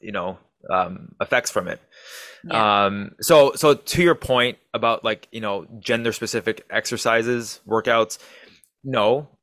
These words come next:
Speaker 1: overrated because, like, the,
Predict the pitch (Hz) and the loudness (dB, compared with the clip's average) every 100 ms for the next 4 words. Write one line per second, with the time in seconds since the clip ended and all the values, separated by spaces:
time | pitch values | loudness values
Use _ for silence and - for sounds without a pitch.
0 | _ - - - - _ _ _ - - | _ -20 -20 -20 -20 _ _ _ -20 -20
1 | - - 127 117 113 117 127 117 120 113 | -10 -4 -2 -2 -2 0 -2 -4 -6 -2
2 | 110 107 - _ _ _ _ _ _ _ | -2 -2 -6 _ _ _ _ _ _ _
3 | _ _ _ _ _ - 156 | _ _ _ _ _ -2 -2